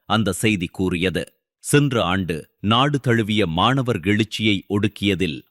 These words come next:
ஆயிரக்கணக்கானோர் அங்கு இறந்தனர். இந்த சம்பவங்களில் ஷேக் ஹசீனாவுக்கு பங்கு இருப்பதாக கூறி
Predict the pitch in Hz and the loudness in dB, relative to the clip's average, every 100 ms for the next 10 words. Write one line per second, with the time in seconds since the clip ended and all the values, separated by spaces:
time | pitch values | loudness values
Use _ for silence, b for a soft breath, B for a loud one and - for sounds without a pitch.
0 | - 104 139 139 131 - 113 101 98 92 | -2 0 2 0 -2 -2 -4 -2 0 0
1 | 87 - - 104 92 85 87 95 87 90 | -2 -6 -2 0 0 0 0 -2 0 -2
2 | 80 - _ - 123 131 120 123 135 147 | -4 -8 _ 0 2 4 2 0 0 0
3 | 131 113 101 80 - - - 151 151 147 | -2 -2 -2 -4 -6 -6 0 2 0 -4
4 | - 123 120 110 104 - 107 113 120 123 | -2 0 2 2 0 -4 -2 0 0 0
5 | 123 107 98 95 92 95 - 98 87 | 0 0 0 0 0 -6 -2 0 0